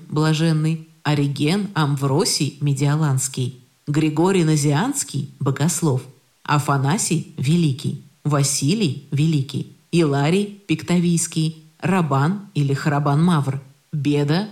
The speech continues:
Достопочтенный и многие другие.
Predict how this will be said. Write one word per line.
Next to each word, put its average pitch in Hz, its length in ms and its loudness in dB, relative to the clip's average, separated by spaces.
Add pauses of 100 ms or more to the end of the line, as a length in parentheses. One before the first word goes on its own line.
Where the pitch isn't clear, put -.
(120)
Достопочтенный 180 1080 -2
и 269 120 -2
многие 143 540 0
другие. 131 640 -2